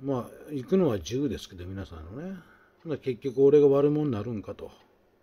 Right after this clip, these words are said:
いう話よ。でしょ？よう考え。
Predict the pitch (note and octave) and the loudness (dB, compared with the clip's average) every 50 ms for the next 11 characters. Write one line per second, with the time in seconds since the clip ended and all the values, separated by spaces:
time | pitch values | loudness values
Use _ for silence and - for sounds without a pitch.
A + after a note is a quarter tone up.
0 | _ _ F#2+ G2 G2 - A#2 A#2 G#2 F2+ - - - - _ _ _ _ _ _ | _ _ -14 -14 -12 -10 -12 -12 -12 -14 -16 -18 -20 -20 _ _ _ _ _ _
1 | _ _ _ _ _ _ _ _ _ _ _ _ _ _ _ _ - E2 - D3 | _ _ _ _ _ _ _ _ _ _ _ _ _ _ _ _ -18 -4 -2 -2
2 | F3 G#3+ G#3+ _ _ _ _ _ _ _ _ _ _ _ _ _ _ _ _ _ | -2 -2 -6 _ _ _ _ _ _ _ _ _ _ _ _ _ _ _ _ _
3 | _ _ _ _ _ _ - _ _ _ _ _ _ A#2+ A2 G2 F#2 - - A2+ | _ _ _ _ _ _ -20 _ _ _ _ _ _ -6 -6 -6 -6 -6 -6 -6
4 | D3 E3+ F3 E3+ E3+ E3+ F3 F3 F3+ F#3+ | -4 -2 0 0 2 2 2 0 -2 -4